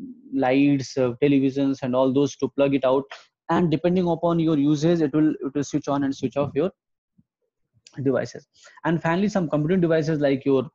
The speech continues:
laptops and, uh, s-, whatever the, uh, devices is being used for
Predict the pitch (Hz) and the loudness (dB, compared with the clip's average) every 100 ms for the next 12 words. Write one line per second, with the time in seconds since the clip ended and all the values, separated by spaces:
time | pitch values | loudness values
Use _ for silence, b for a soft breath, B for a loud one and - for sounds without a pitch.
0 | - 131 131 131 - 135 131 123 - - | -10 -2 -2 0 0 2 2 -2 -16 -20
1 | b b b _ 131 127 127 123 127 123 | b b b _ -4 0 0 2 2 2
2 | 123 123 123 - - - - - - - | 2 0 -4 -12 -12 -12 -14 -14 -12 -14
3 | - - _ _ - 151 156 156 151 135 | -16 -20 _ _ -10 -4 0 0 0 -2
4 | 120 127 139 135 135 127 135 139 135 135 | -4 -4 -2 -2 0 0 0 0 -2 -2
5 | 123 131 131 139 135 - 139 131 120 | 0 0 2 0 0 0 0 0 -4